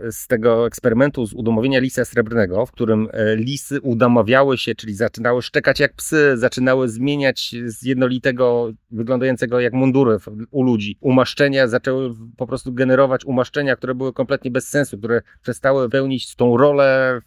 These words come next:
e, od-, e, identyfikującą, ale jednocześnie, mm, ochronną, prawda, maskującą. To wszystko zaczęło znikać, dlatego że przestało być potrzebne.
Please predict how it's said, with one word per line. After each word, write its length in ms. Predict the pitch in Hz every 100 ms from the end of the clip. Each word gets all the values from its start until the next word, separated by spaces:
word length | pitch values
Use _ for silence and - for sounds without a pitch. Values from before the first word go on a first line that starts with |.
| -
e, 180 | 117 120
od-, 160 | 139
e, 360 | 127 110 120 120 - _
identyfikującą, 920 | 135 131 131 131 123 135 139 147 151
ale 160 | 139 135
jednocześnie, 560 | 135 135 143 135 143 139 139 139
mm, 500 | 127 104 127 120 120
ochronną, 560 | - 127 156 165 127 104
prawda, 280 | 113 101 123
maskującą. 680 | 127 - 143 135 104 85 80 -
To 100 | 139
wszystko 300 | - 175 175
zaczęło 300 | 135 143 135
znikać, 380 | 120 135 131 139
dlatego 320 | 131 135 143
że 100 | 131
przestało 340 | 131 165 165 151
być 140 | 147
potrzebne. 520 | - - 147 107 90